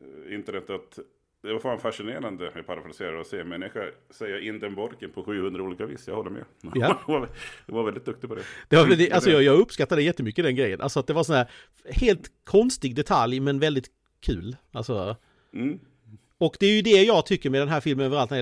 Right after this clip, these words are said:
Speaker 2: gäller humorn i den, så är det mycket distraktioner. Det är så här många curveballs, det är många, eh, eh,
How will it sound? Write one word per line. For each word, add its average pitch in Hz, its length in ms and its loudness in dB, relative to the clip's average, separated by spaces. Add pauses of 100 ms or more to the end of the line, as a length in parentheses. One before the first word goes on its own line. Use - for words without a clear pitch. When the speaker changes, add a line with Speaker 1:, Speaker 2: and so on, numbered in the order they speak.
Speaker 2:
gäller 220 140 2
humorn 131 240 0
i 165 100 2
den, 120 100 -2
så 143 100 -2
är 160 180 -2
det 175 100 -2
mycket 156 240 -4
distraktioner. 127 800 -6
Det 139 60 0
är 143 40 0
så - 80 -4
här 165 60 -2
många 151 320 0 (640)
curveballs, 110 680 2
det 156 60 -2
är 139 40 4
många, 135 500 2 (200)
eh, 90 100 -4 (300)
eh, 98 60 -10